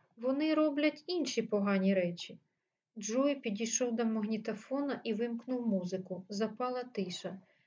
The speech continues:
Він стояв спиною до поліцейських і дивився у вікно, на кладовище через дорогу.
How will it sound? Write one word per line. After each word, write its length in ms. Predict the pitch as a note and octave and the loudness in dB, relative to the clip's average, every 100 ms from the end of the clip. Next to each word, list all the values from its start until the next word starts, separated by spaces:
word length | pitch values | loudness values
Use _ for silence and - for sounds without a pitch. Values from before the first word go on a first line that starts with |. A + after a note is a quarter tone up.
| _ A3+ | _ -4
Він 200 | C#4+ C#4+ | -2 -2
стояв 440 | - B3 B3 B3+ | -2 -2 0 -2
спиною 560 | - - A#3 C4 C4+ A3+ | -4 -4 -2 -2 -2 -2
до 120 | G#3+ | -2
поліцейських 1000 | G#3+ A3 G#3+ - C#4 C#4 - G#3 G3 - | -2 -2 -2 -2 0 0 -2 -6 -6 -8
і 40 | |
дивився 540 | G3+ A3+ B3 B3+ - A#3+ | -4 -2 -2 -4 0 2
у 80 | A#3+ | 2
вікно, 580 | A#3 A#3 A3+ G3 E3 - | -2 -6 -2 0 -2 -6
на 140 | G#3+ A3+ | -6 -4
кладовище 760 | A#3 A3 A3+ A3 C#4 C#4 - | 0 2 0 0 -2 -2 -6
через 400 | F#3+ A#3+ A#3 A3+ | -2 2 2 2
дорогу. 520 | G#3+ A#3 G3 F3 F3 | 0 0 2 0 -2